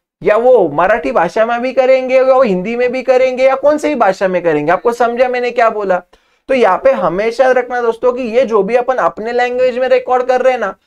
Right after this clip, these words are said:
उसको वहां पे अपन बोलते हैं महाजनी देशी नामा सिस्टम। देशी मतलब वो वाला देशी नहीं है,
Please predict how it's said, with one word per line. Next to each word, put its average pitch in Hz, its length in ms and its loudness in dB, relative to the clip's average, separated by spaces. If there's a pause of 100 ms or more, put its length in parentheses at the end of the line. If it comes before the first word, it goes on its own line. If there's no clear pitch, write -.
(220)
उसको 208 260 0
वहां 208 180 4
पे 214 120 -2
अपन 240 260 -2
बोलते 220 280 0
हैं 262 60 4
महाजनी 233 800 -2
देशी 208 460 -6
नामा 214 320 -4
सिस्टम। 185 540 -8
देशी 214 440 0
मतलब 254 340 0
वो 247 100 2
वाला 254 220 4
देशी 240 320 -6
नहीं 190 180 -6
है, 165 120 -12